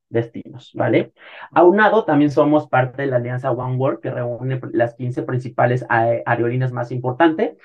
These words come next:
lo que nos da principalmente, eh, más de mil destinos en casi ciento sesenta países, y aunado, pues,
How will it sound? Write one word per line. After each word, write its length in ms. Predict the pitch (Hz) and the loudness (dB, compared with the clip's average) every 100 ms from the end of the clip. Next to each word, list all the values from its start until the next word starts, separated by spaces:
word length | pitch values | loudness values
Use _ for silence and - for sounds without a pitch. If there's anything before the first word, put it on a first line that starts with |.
| - - | -18 2
lo 160 | 151 | 4
que 80 | 151 | 6
nos 220 | 151 151 | 4 4
da 160 | 139 165 | 2 0
principalmente, 880 | 202 208 165 139 143 143 135 170 - | -2 -8 -4 -2 -2 -4 -2 -2 -2
eh, 240 | 127 123 | -2 0
más 240 | 123 127 131 | 0 0 -2
de 80 | 143 | -4
mil 180 | 131 | -2
destinos 460 | 131 131 160 170 - | -2 -2 2 2 0
en 100 | 127 | -6
casi 220 | 127 131 | -6 -8
ciento 300 | 127 127 131 | -6 -4 -4
sesenta 440 | 131 117 127 131 131 | -4 -4 0 0 4
países, 460 | 165 190 226 - _ - - | 4 4 0 -6 _ -20 -2
y 80 | - | 4
aunado, 400 | 196 208 202 - | 4 6 2 2
pues, 200 | 156 135 | 0 -2